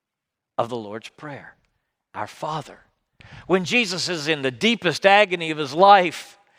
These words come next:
when he falls down before God, the first word out of his mouth <laughs> is, "Abba, Abba, Father."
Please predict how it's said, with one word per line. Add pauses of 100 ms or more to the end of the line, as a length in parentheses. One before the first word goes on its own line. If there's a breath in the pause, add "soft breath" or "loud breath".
(120)
when
he
falls
down
before
God, (300 loud breath)
the
first
word
out
of
his
mouth
<laughs>
is, (340 soft breath)
"Abba, (1300)
Abba, (460)
Father."